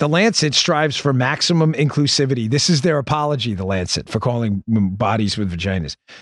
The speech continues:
They strive for, "The Lancet strives for maximum inclusivity of all people in its vision for advancing health. In this instance, we have conveyed the impression that we have dehumanized and <laughs> marginalized women." Gee, you think?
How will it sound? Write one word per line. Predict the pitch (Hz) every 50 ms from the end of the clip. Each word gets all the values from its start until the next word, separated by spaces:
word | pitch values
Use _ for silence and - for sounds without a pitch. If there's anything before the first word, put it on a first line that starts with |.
| _
They | - 151 135
strive | - - 185 180 180 165
for, | 123 151 151
"The | 135 139
Lancet | 147 170 190 180 - 202 165
strives | - - 180 160 151 143
for | - 147 131
maximum | 123 127 135 143 - - 156 151 143 135 131
inclusivity | 131 127 - - 135 127 - - 135 123 123 120 110
of | 101 107
all | 110 123 120
people | - 120 107 - - 107 104
in | 110
its | 107 101 -
vision | 98 113 117 104 117 117
for | 110 - 117
advancing | 110 87 98 92 95 98 - 113
health. | 117 127 135 110 78 - _ _ _ - - - - - -
In | 127 123
this | 143 196 190 -
instance, | 165 151 139 - - 139 143 139 -
we | 143 139
have | 139 120
conveyed | - - 123 113 143 151 165 156
the | 147 147
impression | 131 120 104 - - 160 156 - - 104 101 104
that | 104 -
we | 120 131
have | 127 113 101 -
dehumanized | 160 165 175 135 160 151 139 135 117 113 107 107 123 - -
and | 127 123
<laughs> |
marginalized | 117 113 - - - - 127 - - 135 107 - - - - 107 107 101 113 127
women." | 123 135 135 135 123 95 90
Gee, | - 160
you | 185 131
think? | - - - 135 175 208 -